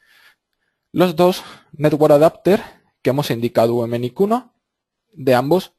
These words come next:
servidores, del host uno punto once y del host uno punto doce. Y por último, lo que nos faltaría crear sería un port group distribuido, que se hacía con el command let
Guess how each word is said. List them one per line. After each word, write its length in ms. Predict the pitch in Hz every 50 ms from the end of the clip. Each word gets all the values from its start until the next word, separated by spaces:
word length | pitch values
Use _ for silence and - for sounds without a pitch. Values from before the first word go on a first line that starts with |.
| _ _
servidores, 600 | - - 117 110 113 107 110 110 101 80 - - _
del 220 | _ - 120 110 131 -
host 300 | - 131 123 117 - - - _ _ - - - - - _
uno 280 | - 170 156 139 123 -
punto 260 | - 151 151 - 160
once 400 | 165 170 165 - 208 240 214 - _ _ _ _ _
y 140 | - - 139
del 160 | 127 120 113 113 -
host 300 | - 120 123 - - _ _ _ _ _ _ _ _ _ _ _ _ _ _ -
uno 200 | - 156 151 143
punto 280 | - 135 135 127 120 120
doce. 300 | 120 123 - - 120 - _ _ _ _ _ _ _ _ _ _ _ _ _ _ _ _ _
Y 120 | - 175
por 160 | 165 - 208
último, 340 | 247 254 - - 190 202 214
lo 160 | 208 170 156
que 80 | - 143
nos 100 | 135 123
faltaría 400 | - 127 120 - 117 139 160 170
crear 360 | - 180 175 185 208 233 226 _
sería 580 | - - - 131 120 135 151 175 202 - - _ _ _ _ _ _
un 200 | - 156 160 165
port 280 | - - 160 147 143 131
group 320 | 143 156 180 - - - _ _ _
distribuido, 680 | - 143 147 131 - 127 120 110 117 127 117 110 113 - _ _ - - - - _ _
que 100 | - 156
se 80 | - 196
hacía 220 | 175 - 208 208
con 140 | 190 - 156
el 100 | 156 139
command 280 | - 151 156 151 147 147
let 300 | 151 156 160 - -